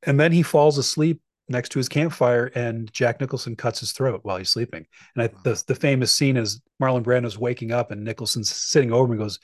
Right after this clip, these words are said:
Speaker 1: "Um, you're probably wondering why you just woke up, and that's 'cause I slit your throat," or something like that. And you just think,
Speaker 2: Mm-hmm.
Speaker 1: "God, that's terrible.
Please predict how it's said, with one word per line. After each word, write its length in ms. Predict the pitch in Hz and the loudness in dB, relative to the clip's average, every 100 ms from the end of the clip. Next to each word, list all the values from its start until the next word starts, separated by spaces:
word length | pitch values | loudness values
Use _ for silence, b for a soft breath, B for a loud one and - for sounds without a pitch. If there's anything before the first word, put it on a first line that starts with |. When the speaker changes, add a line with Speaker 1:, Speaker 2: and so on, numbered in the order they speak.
| - | -8
Speaker 1:
"Um, 180 | 127 120 | 0 2
you're 100 | 131 | 2
probably 320 | 131 254 220 | 2 2 4
wondering 340 | 151 160 151 139 | 4 4 2 2
why 120 | 135 | 0
you 120 | 135 | 0
just 200 | 123 - | -4 -2
woke 200 | 123 - | -2 -2
up, 180 | 151 - | -6 -6
and 80 | 95 | -10
that's 160 | 95 | -10
'cause 140 | - 104 | -10 -8
I 80 | |
slit 280 | 92 - 104 - | -6 -6 -8 -12
your 40 | |
throat," 420 | - 113 90 87 _ - | -10 -6 -6 -8 _ -4
or 80 | |
something 500 | 107 156 135 131 104 - | 2 2 2 0 -2 -6
like 220 | 117 110 - | -2 -2 -4
that. 140 | 87 | -8
And 80 | 90 | -8
you 40 | 104 | -8
just 200 | 104 - | -6 -6
think, 160 | 90 | -8
Speaker 2:
Mm-hmm. 80 | 90 | -8
Speaker 1:
"God, 240 | 139 147 | -6 -4
that's 200 | 98 139 - | -4 -4 -4
terrible. 420 | 226 - 180 | 0 0 0